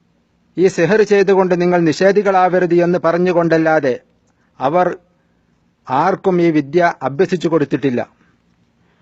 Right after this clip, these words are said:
فَيَتَعَلَّمُونَ مِنْهُمَا مَا يُفَرِّقُونَ بِهِ بَيْنَ الْمَرْءِ وَزَوْجِهِ. എന്നിട്ട് ഭാര്യ ഭർത്താക്കൾക്കിടയിൽ ഭിന്നിപ്പും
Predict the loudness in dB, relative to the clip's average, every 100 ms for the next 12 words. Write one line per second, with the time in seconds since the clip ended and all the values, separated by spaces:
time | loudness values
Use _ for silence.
0 | _ _ 0 0 2 0 2 2 2 2
1 | 2 2 0 0 0 0 0 0 0 2
2 | 0 0 0 0 0 0 2 2 2 2
3 | 2 2 2 0 0 0 0 0 2 2
4 | 0 -2 -8 _ _ _ _ _ _ _
5 | 0 4 2 2 2 2 0 _ -6 -2
6 | 0 0 0 0 -2 -2 -2 -2 0 2
7 | 0 -2 -12 -10 -2 0 2 0 0 -4